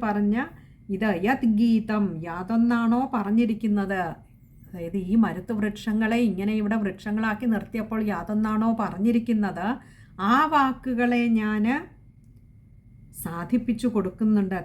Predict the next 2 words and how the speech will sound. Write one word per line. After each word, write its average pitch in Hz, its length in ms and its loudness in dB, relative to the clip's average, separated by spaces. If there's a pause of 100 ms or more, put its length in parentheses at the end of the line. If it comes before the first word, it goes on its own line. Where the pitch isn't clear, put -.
(120)
തന്മഹാത്മന, 220 1120 -2 (4000)
തത് 233 320 2